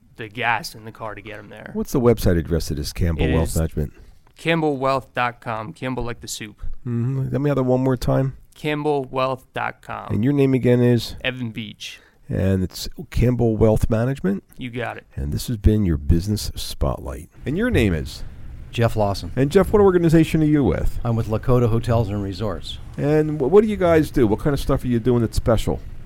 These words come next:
Speaker 3: Well, we manage, uh, conference centers and hotels, and we're currently managing the National Conference Center in Leesburg, Virginia.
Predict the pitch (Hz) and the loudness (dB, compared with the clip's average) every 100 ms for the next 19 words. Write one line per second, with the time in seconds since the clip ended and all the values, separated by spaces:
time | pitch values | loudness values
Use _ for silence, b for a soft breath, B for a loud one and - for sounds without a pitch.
0 | - 110 117 123 123 123 110 107 101 92 | -10 -4 0 2 4 4 0 -2 -6 -8
1 | 113 123 120 127 - 120 117 101 104 107 | -10 -6 -4 -4 -4 -4 -4 -6 -8 -6
2 | 120 113 104 107 101 104 123 107 107 104 | -4 -4 -4 -8 -8 -8 -6 -4 -4 -2
3 | 104 92 98 101 101 110 - 95 113 107 | -2 -2 0 0 0 -2 -6 -10 -8 -8
4 | - 92 104 92 92 92 90 - 90 92 | -8 -8 -6 -6 -6 -8 -10 -12 -12 -12
5 | 92 95 92 | -10 -8 -8